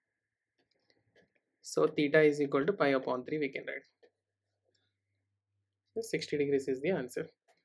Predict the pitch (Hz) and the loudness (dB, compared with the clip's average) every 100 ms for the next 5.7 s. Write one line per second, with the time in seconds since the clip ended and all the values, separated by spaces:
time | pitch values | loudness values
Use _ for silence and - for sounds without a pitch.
0 | _ - 147 143 160 151 147 151 151 147 | _ 0 2 4 4 4 4 2 2 2
1 | 139 135 139 139 - 214 - - _ _ | 2 2 0 -4 -4 -4 -4 -14 _ _
2 | 143 139 139 139 135 135 147 165 - 139 | -2 -2 -2 0 0 2 -2 -4 -2 0
3 | 139 131 131 131 135 131 131 151 247 - | 0 0 -2 -4 -6 -4 -4 -2 -4 -8
4 | _ _ _ _ _ _ _ - 214 - | _ _ _ _ _ _ _ -2 -2 -2
5 | - 147 135 139 175 151 135 | -4 0 2 2 0 -2 -6